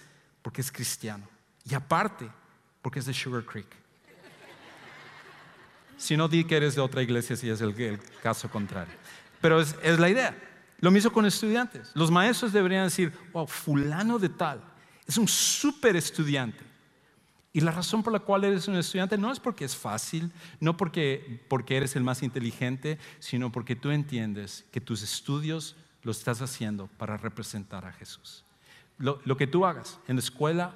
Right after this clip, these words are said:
o en el trabajo, al final, lo que hagas o lo que no hagas, hazlo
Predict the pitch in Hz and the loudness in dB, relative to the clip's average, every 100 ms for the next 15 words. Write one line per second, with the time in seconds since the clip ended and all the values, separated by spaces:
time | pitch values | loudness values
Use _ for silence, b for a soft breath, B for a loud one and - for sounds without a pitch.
0 | - 135 123 120 127 139 - - 127 131 | -4 -2 -2 -2 -4 -4 -10 -6 -4 -2
1 | 147 160 151 - B B B 156 143 139 | -2 -2 -4 -8 B B B -2 -2 0
2 | 160 190 214 185 - - 143 139 135 135 | 2 2 0 -4 -8 -4 0 2 2 0
3 | 156 160 127 110 - - _ - 160 170 | 0 0 -4 -8 -14 -14 _ -2 -2 0
4 | 185 175 | -2 -4